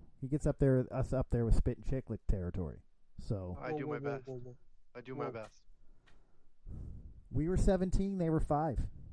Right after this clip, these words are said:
Speaker 1: That's only twelve away.
Speaker 3: <laughs> Yeah, exponential numbers in between, but yeah, sure.
Speaker 1: <laughs> I don't know what the numbers were, but they probably get a thousand listeners to our hundred. I don't know how it works. Anyway,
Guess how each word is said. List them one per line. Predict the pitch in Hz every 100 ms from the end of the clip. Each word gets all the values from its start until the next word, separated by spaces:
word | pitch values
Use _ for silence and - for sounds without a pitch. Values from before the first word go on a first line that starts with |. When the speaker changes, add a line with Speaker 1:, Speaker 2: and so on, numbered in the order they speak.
| -
Speaker 1:
That's | 117 -
only | - 135 175 165 127
twelve | - 127 127 117 - -
away. | 113 107 101 - - - - - - - - - - - - - - -
Speaker 3:
<laughs> | 233 170
Yeah, | 202 - - - - -
exponential | 196 - - 185 165 180 - - 156 147
numbers | 156 165 202 147
in | 151
between, | 139 127 165 139 - -
but | 240
yeah, | 254 202
sure. | - 175 - - 175
Speaker 1:
<laughs> | - - 147 - 135 -
I | 135 143
don't | 123
know | 123
what | 110
the | 107
numbers | 107 104 87
were, | 82 90
but | 98 90 - - - - - -
they | 123
probably | - 117 113
get | 110
a |
thousand | 110 117 110 107
listeners | 101 107 117 104
to | -
our | 98 98
hundred. | 95 101 90 87
I | 139
don't | 147 127
know |
how | 107
it | 80
works. | 131 - - -
Anyway, | 165 139